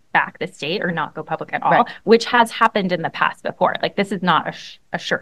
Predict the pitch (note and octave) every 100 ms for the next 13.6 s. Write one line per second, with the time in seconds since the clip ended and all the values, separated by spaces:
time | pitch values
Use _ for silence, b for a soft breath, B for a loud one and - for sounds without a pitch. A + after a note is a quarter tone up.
0 | - D#3 - A3 A3+ F#3+ G3 F3+ E3 D#3+
1 | F3+ F3 E3+ E3+ G3+ F3 E3+ F3 E3+ D3+
2 | F3+ E3 E3+ F3+ E3+ D#3+ F3+ F3+ E3 D#3+
3 | E3+ D#3+ D#3 D#3+ E3 E3+ F#3 F#3 E3+ D#3+
4 | D#3 D#3 _ _ _ _ F3+ - - G#3+
5 | F#3+ D#3 - - F3+ A3+ G3 G3 F#3+ F#3+
6 | G3 F3 D#3 E3+ - G3+ F#3+ F#3+ F3+ F3
7 | F3 E3+ E3 D#3+ C#3+ C#3+ D3+ F3 F3 G3
8 | G3 F#3+ F#3 F#3 F3 - - G3 F3+ D#3+
9 | D#3+ F3 E3+ F3+ F3 F3+ F3+ F#3+ G#3 G3+
10 | F#3 E3+ B3+ C#4+ B3 G3 F3 F3 B B
11 | B - G#3 G3+ G3 F#3+ - G#3+ G#3+ G3+
12 | - G#3+ F#3 F#3 F3+ E3+ E3 D#3+ D3+ -
13 | - G#3 A3 F#3 F#3 F#3